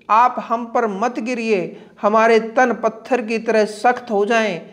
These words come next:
सोमदेव हमारी ओर बोलें,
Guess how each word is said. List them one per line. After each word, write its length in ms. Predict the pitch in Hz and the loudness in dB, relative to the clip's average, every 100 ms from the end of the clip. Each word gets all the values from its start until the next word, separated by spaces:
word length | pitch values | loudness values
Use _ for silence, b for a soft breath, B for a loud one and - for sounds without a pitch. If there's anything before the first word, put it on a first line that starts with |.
| B B | B B
सोमदेव 800 | - - 240 262 277 240 240 240 | -20 -4 2 4 4 4 6 6
हमारी 580 | 220 208 220 226 220 226 | 4 4 4 2 0 -2
ओर 240 | 220 247 269 | 2 4 4
बोलें, 580 | 233 226 226 208 160 | 4 4 4 0 -6